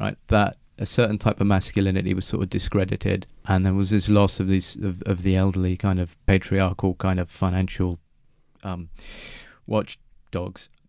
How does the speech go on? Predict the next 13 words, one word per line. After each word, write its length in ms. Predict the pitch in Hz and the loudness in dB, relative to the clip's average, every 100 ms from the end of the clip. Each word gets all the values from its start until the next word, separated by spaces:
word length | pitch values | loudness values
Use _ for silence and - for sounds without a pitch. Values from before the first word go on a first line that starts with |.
| _ | _
Then 280 | 127 127 123 | 0 0 0
I 140 | 123 | 0
just 240 | 127 147 - | 0 0 2
think 140 | 151 | 2
that 80 | 123 | 2
there 120 | 123 | 0
was 100 | 117 | 0
something 340 | - 127 - 120 | 2 2 2 0
that 140 | 113 | 0
people 400 | - 120 120 104 104 | -2 -2 -2 -2 -2
really 320 | 113 107 101 | 2 2 2
needed. 640 | 101 101 127 135 - - - _ - | 0 0 0 0 -6 -14 -20 _ -14
Uh, 240 | 101 92 | -10 -10